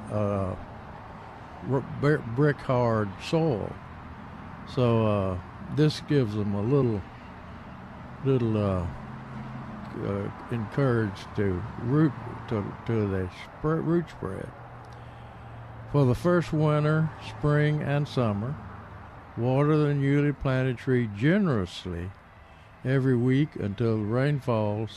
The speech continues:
frequently returns to normal. And when is that gonna be, Calvin?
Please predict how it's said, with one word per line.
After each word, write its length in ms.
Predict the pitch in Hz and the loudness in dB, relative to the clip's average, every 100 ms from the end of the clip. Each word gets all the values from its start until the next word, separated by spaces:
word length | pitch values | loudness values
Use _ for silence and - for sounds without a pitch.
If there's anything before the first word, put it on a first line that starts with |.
| - | -16
frequently 600 | - 147 139 135 123 120 | -2 0 0 -2 0 0
returns 640 | 117 110 101 127 117 117 - - | 2 0 0 0 0 -2 -6 -4
to 120 | 110 | -2
normal. 520 | 117 135 131 95 85 90 - - - - - - - | 0 0 0 -2 -4 -12 -18 -20 -20 -20 -20 -10 -2
And 180 | 104 | 2
when 140 | 131 151 | 4 4
is 140 | 151 | 4
that 180 | 160 160 | 4 2
gonna 180 | 156 151 | 2 2
be, 140 | 156 | 0
Calvin? 480 | 143 156 151 147 151 | 2 2 2 0 -4